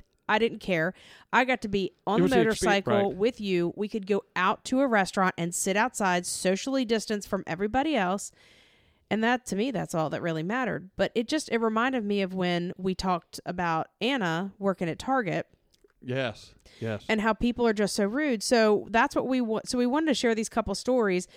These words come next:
Speaker 2: I mean, she
Speaker 1: not
Speaker 2: already
Speaker 1: to
Speaker 2: quit
Speaker 1: talk
Speaker 2: her job
Speaker 1: about
Speaker 2: over that because it's gotten, it was so bad,
Speaker 1: to
Speaker 2: correct?
Speaker 1: close a twen-,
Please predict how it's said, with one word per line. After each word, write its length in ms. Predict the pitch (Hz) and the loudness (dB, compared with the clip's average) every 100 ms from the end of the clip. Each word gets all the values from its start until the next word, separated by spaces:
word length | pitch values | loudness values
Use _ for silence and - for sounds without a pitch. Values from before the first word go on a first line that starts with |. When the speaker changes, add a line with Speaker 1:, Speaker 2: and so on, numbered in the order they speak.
| - | -4
Speaker 2:
I 40 | |
mean, 100 | 165 | -4
she 80 | 214 | 0
Speaker 1:
not 200 | 254 269 | 4 4
Speaker 2:
already 140 | 311 | 4
Speaker 1:
to 80 | 294 | 2
Speaker 2:
quit 100 | 269 | 2
Speaker 1:
talk 220 | 254 233 | 4 4
Speaker 2:
her 60 | 214 | 2
job 80 | - | 2
Speaker 1:
about 300 | 196 185 180 | 2 2 0
Speaker 2:
over 140 | 117 | -2
that 180 | 120 117 | -2 -4
because 300 | - - 120 | -4 -6 -8
it's 100 | 113 | -8
gotten, 320 | - - 113 - | -8 -8 -8 -10
it 100 | 117 | -8
was 100 | 113 | -6
so 160 | 131 | -6
bad, 380 | 110 120 117 107 | -4 -4 -4 -6
Speaker 1:
to 80 | - | -4
Speaker 2:
correct? 140 | 123 160 | -2 4
Speaker 1:
close 220 | 240 208 | 4 4
a 40 | |
twen-, 300 | 196 - 214 | 0 -4 -4